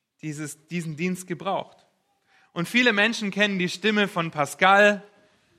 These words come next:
von Dieter. Jemand hat mal gefragt, ob John MacArthur Deutsch spricht, aber es war nur Dieter. Von Daniel, eventuell sogar von Thomas und von mir. Viele Menschen profitieren von diesem Dienst und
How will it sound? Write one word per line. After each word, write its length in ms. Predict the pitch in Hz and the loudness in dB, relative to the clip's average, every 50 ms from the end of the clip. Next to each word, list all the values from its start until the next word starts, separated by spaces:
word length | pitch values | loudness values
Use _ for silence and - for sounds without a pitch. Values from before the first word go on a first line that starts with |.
| _ _ _ _ | _ _ _ _
von 280 | _ - 151 147 147 131 | _ -6 -6 -6 -4 -2
Dieter. 580 | 160 196 220 214 - 214 208 202 202 202 196 - - _ _ _ _ _ _ _ _ _ _ _ _ _ - | 0 0 0 2 4 4 4 4 2 0 -4 -10 -16 _ _ _ _ _ _ _ _ _ _ _ _ _ -10
Jemand 220 | 139 139 147 139 | -8 -6 -2 0
hat 140 | 147 143 139 | 0 0 0
mal 100 | 143 139 | -2 -6
gefragt, 400 | 131 131 - - 151 156 156 - | -6 -6 -2 0 0 0 0 -2
ob 80 | 143 120 - | -6 -6 -6
John 140 | 147 147 151 | -6 -4 -2
MacArthur 420 | 135 127 147 135 135 131 131 120 | -4 -4 -2 -4 -4 -4 -6 -8
Deutsch 260 | 117 131 143 165 147 | -6 -4 -4 -4 -4
spricht, 380 | - - 160 160 165 160 - 135 | -8 -8 -6 -6 -6 -4 -6 -8
aber 120 | 127 123 | -6 -6
es 140 | 123 123 - | -8 -8 -8
war 140 | 131 127 127 | -10 -10 -8
nur 120 | 127 131 | -8 -8
Dieter. 440 | 123 135 151 156 175 165 165 160 - - _ _ _ _ _ _ _ _ _ _ _ _ _ _ _ _ _ _ _ _ _ _ _ _ _ _ _ _ _ | -8 -8 -6 -4 -2 -2 -2 -2 -6 -14 _ _ _ _ _ _ _ _ _ _ _ _ _ _ _ _ _ _ _ _ _ _ _ _ _ _ _ _ _
Von 180 | - 165 165 160 | -2 -2 2 4
Daniel, 640 | 156 175 185 202 214 214 208 208 208 208 208 214 196 - _ _ _ _ _ _ | 6 6 6 6 4 2 2 2 4 4 2 0 -2 -6 _ _ _ _ _ _
eventuell 420 | - 131 127 143 151 - 151 139 135 | -10 -6 -4 -4 -2 0 0 0 0
sogar 240 | 135 139 135 131 131 | 0 0 0 0 0
von 180 | - 135 131 | -2 -6 -10
Thomas 440 | 127 156 165 180 175 170 165 165 160 | -4 -2 0 2 4 4 4 2 0
und 120 | 147 139 | -6 -12
von 200 | - - 139 135 | -10 -10 -10 -8
mir. 320 | 139 147 165 180 190 202 208 - - _ _ _ _ _ _ _ _ _ _ _ _ _ _ _ _ _ _ _ _ _ _ _ _ _ _ _ _ | -6 -2 0 0 0 0 -2 -6 -14 _ _ _ _ _ _ _ _ _ _ _ _ _ _ _ _ _ _ _ _ _ _ _ _ _ _ _ _
Viele 160 | - 220 226 | 0 2 4
Menschen 320 | 220 226 240 247 233 233 214 | 4 4 2 2 0 -4 -2
profitieren 580 | - - 214 175 208 196 - - 240 247 240 | 0 0 0 2 0 -4 -4 -2 -2 -2 -2
von 160 | 220 - 202 190 | -2 -2 -4 -2
diesem 240 | 185 175 165 160 | -4 -4 -4 -6
Dienst 320 | 151 202 240 233 214 - - | -4 -2 -2 -2 -2 -4 -4
und 220 | 165 156 147 - | -4 -4 -4 -6